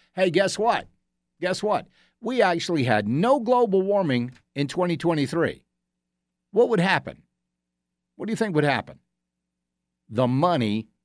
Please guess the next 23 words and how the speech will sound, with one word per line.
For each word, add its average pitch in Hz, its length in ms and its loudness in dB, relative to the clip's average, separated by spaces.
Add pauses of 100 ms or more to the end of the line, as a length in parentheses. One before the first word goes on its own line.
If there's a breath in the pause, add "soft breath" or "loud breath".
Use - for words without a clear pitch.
would 113 260 0
dry 127 520 4
up. 92 320 -2 (920)
That's 120 320 -2
what 135 140 2
happens. - 520 -2 (280)
The 117 160 0
only 180 220 0
way 196 200 2
that 160 160 -4
these 180 220 -2
people 170 280 0
get 139 280 0
paid 120 560 -2 (1000)
is 127 240 -2
through 117 280 -4 (120)
terrifying 127 920 0
people 123 480 -2 (280 soft breath)
into 123 180 -2
believing 151 380 2
this 113 240 -2
new 170 240 2
religion 285 560 -2